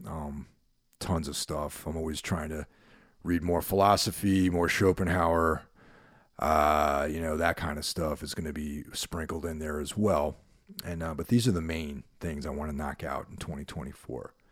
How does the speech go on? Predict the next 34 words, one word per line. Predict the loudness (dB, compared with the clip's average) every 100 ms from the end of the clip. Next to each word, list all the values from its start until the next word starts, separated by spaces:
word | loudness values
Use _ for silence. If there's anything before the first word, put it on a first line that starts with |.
| -20 -20 -20 -20 -20 -20 _ _ _ _ _ _
And, | 0 4
uh, | 4
and | 6
then, | 4 2 0
you |
know, | 0
personal | 4 4 6 4 4
growth, | 6 4 2 -12 -20 _ _ -8
personal | -8 -4 -4
growth. | 0 0 0 -4 -6
I, | -4 -2 -6 -10 _ _ _ _ _ -20 -20 _ _ -4
twenty | 2 4
twenty-three | 4 4 4 4 8 10 10 8 -2 _ _ _ _ _ _ _ -20 -20 _
was | -6 -4
a | 0
transformative | 6 6 6 6 8 10 8 6
year | 6 8
for | 8 4
me | -4 -4
in |
a | -4
lot | -2 0
of |
ways, | -2 -4 -6 -10 -14 -18 -8
in | -2
many | 2 4
ways. | 2 -2 -16 -20 -20 _ -16 -12
And | -10 -10 -14 _ _ _ -2
I | 0
want | 0 -2 -2
to |
continue | -6 -6 -2 4 6 8 6
that | 4 2
trajectory | -2 -2 -2 -2 -2 -4 -2 -4